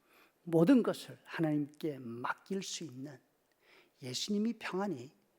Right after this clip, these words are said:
우리에게 있기를 간절히 바랍니다. 우리가 아무것도 할 수 없는 지경이 되어도, 심지어 우리가 무덤에 누워 있게 된다 하더라도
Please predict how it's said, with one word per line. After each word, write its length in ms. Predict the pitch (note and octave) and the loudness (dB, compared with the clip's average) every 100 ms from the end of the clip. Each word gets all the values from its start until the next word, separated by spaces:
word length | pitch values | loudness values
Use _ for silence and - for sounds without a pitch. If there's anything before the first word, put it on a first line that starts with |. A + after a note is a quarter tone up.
| _ _ | _ _
우리에게 760 | D#3+ C3+ B2+ A#2+ B2+ B2 B2 _ _ - | -6 -6 -6 -8 -10 -10 -14 _ _ -20
있기를 400 | - C#3+ C#3+ E3 | -16 -12 -10 -10
간절히 580 | - F3 D#3 D#3 G3 G#3 _ _ _ - | -12 -12 -12 -8 -10 -10 _ _ _ -16
바랍니다. 440 | - A#2+ A#2 - _ _ _ _ _ _ - - - - | -14 -14 -18 -20 _ _ _ _ _ _ -20 -20 -20 0
우리가 640 | G3+ F#3+ F#3+ G3+ G#3 A#3+ C4+ | 6 8 8 8 8 10 12
아무것도 580 | C#4+ B3+ C#4+ - C4 | 12 10 4 6 6
할 180 | A3+ A#3 | 6 4
수 200 | - - | 2 4
없는 400 | F3 F3 F3 E3+ | 4 6 4 4
지경이 460 | - D#3 D#3 C#3+ C#3+ | -6 -8 -8 -6 -10
되어도, 360 | - A#2+ - - _ _ _ _ _ _ | -14 -16 -18 -20 _ _ _ _ _ _
심지어 500 | - - A#3 G3+ A#3+ | -4 6 6 12 12
우리가 380 | G#3+ G#3 A#3+ A#3+ | 12 10 12 10
무덤에 840 | A3 G3+ D#4 D#4 C#4 C4 D4 C#4 B3+ | 10 6 10 10 10 12 12 10 4
누워 580 | G3+ B3+ D4+ D#4+ D#4+ F4+ | 4 10 12 10 8 6
있게 440 | D#4 A#3 C4+ A#3+ | 4 4 0 2
된다 300 | G#3 A#3+ A3+ | 0 2 2
하더라도 640 | - D3+ C3+ G#2+ B2+ E3 | 0 -6 -8 -10 -12 -14